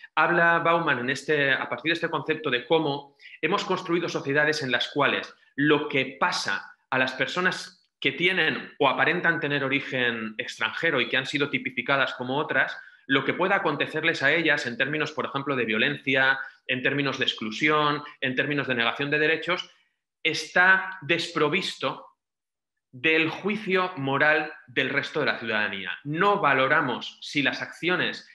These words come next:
que afectan negativamente a personas que han sido previamente deshumanizadas, como las personas migrantes, son justas o injustas, si esas acciones son legítimas o ilegítimas. Y podemos tener, por ejemplo, podemos vivir aquí en España con toda tranquilidad,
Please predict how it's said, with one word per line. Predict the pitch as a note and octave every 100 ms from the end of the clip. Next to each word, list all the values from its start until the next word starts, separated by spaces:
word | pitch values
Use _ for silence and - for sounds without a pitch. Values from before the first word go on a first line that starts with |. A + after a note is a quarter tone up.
| -
que | C3
afectan | - D#3+ E3
negativamente | D3 C3+ C#3 D3 C#3+ D3+ D3 F#2+ - _ -
a | C3
personas | C3 - E3 D#3
que |
han | D3+
sido | D#3+ C#3+ - -
previamente | D#3+ D#3 D3 C#3+ C#3
deshumanizadas, | B2+ C3+ C3 B2 B2 B2 A2
como | A2+ G#2+
las | G#2
personas | - - D3 D3
migrantes, | D3 D#3+ D#3+ D3+ - _ _
son | - E3+
justas | D#3+ E3 - C#3 A#2+ -
o | A2
injustas, | A2 F3+ - D3 D#3 - - -
si | D#3+
esas | E3+
acciones | D3+ D3+ C#3+
son | C#3+ B2
legítimas | A#2+ - D#3 C3+ A#2+ A#2 -
o |
ilegítimas. | A2+ A#2+ - F#3 D3+ C#3+ D#3 - _ _ _ -
Y |
podemos | D3+ D#3 G#3 -
tener, | F3 F#3
por | E3+ D#3
ejemplo, | F3+ F3 D3+ C#3+ D3+ -
podemos | C3+ E3+
vivir | D#3 D#3 D#3
aquí | B2+ D#3
en |
España | C#3 - D3+ C3+ A2
con | A#2
toda | D3+ D3+
tranquilidad, | D3 C#3 C3+ C3 C#3+ B2